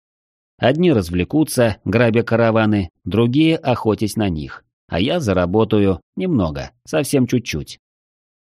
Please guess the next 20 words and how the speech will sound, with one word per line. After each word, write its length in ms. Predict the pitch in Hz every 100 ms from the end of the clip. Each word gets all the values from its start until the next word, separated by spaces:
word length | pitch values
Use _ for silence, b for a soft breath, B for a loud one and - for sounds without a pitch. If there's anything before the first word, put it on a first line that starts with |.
| _
Крабы? 480 | - 120 175 110 65 - _ _ _ -
Ни 160 | 135 180
в 80 |
малейшей 520 | 156 156 147 120 - 110
степени 500 | - 156 143 127 120
меня 300 | 117 123 123
не 180 | 113
интересовала 720 | 110 110 107 101 117 110 107
их 280 | 104 104 87
боль 260 | 90 104 107
от 200 | 98 -
потерянных 560 | 90 - 87 87 90
грузов. 480 | 85 82 71 - - _ _ -
Сфера — 500 | - 143 139 80 76
жестокий 520 | 95 - 160 139 87
мир. 260 | 76 60 - _ _ _ _ -
Соалы — 720 | - 110 - 135 143 87 69
они 260 | 95 117 139
лишь 220 | 139 123
формально. 680 | - 139 143 104 78 62